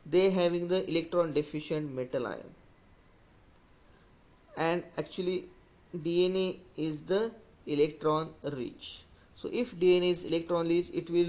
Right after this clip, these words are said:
look for the positively charged species. So they act as the nucleophile. Okay,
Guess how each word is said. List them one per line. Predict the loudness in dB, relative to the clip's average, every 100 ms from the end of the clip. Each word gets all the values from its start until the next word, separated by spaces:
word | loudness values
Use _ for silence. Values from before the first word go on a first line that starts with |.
| 2
look | -2 -2
for | 0 4
the | 2
positively | 2 0 0 -2 -4 -4
charged | -2 0 -2
species. | -6 -10 -10 -10 -14 -16 -20 -20 -20 -20
So | -8 -4
they | 2 2 4
act | 2 2 2
as | 2 4
the | 4 4 0 -16 -14
nucleophile. | -8 -8 -2 -2 -4 -10 -14 -18 -20 -20 -20 -20 -20 -20 -20 -20 -20 -20 -20 -20 -20 -20 -20 -20 -20 -20 -20 -20 -20 -20 -20 -20 -20 -20 -20 -20 -20 -20 -20 -20 -20 -20 -20 -20 -20 -20 -20 -12
Okay, | -8